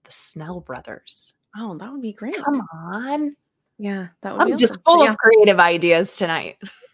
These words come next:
Speaker 2: You are, you are. Songs, creative ideas, it's, uh, the whole package, the whole package.
Speaker 1: This is what happens when football comes to an end.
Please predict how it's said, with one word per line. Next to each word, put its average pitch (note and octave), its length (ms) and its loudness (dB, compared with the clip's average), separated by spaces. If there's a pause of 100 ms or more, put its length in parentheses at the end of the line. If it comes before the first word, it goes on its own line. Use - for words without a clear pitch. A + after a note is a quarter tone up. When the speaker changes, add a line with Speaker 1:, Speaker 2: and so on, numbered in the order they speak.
(120)
Speaker 2:
You G#3+ 120 2
are, A#3 340 6
you G#3 260 -4
are. A#3+ 360 2
Songs, C#4+ 1200 0
creative A3 360 -2
ideas, D4 680 0
it's, - 240 -14 (140)
uh, A3+ 100 -8
the A#3 220 -2
whole C4 240 2
package, G#3 460 -2
the G#3+ 200 -4
whole G#3 180 -6
package. - 520 -14
Speaker 1:
This F#3 160 -14
is C4+ 80 -12
what D4 80 -4
happens A3+ 360 0
when E3+ 140 -10
football F3+ 320 -2
comes E3+ 280 -8
to E3+ 100 -10
an - 80 -10
end. C3 360 -8